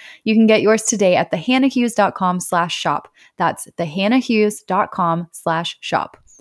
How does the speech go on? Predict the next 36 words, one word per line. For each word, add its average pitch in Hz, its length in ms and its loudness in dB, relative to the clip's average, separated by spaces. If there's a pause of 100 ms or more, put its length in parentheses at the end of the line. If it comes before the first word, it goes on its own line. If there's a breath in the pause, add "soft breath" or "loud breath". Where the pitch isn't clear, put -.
(140)
Okay, 190 360 -2
now 185 160 2
let's 214 160 2
get 214 120 4
into 208 140 0
the 180 120 0
episode. - 420 -8 (260)
Welcome 226 320 0
back. 208 460 2
I'm 202 160 -6
so 220 240 0
happy 220 280 -2
to 247 60 -2
have 208 220 0
you 214 120 0
here 202 180 0
today. 196 520 0 (300 loud breath)
We're 180 80 -8
gonna 202 200 -4
talk 233 280 -4
about 220 360 -2
doubt, 156 400 0
which 165 260 -4
is 160 260 -4
something 185 440 -4
I 196 120 -4
feel 196 240 -4
like 196 160 0
we 190 240 -6
all 160 280 2
deal 233 240 0
with 226 220 -2
from 214 160 -4
time 190 260 -6
to 185 120 -10
time. 175 480 -2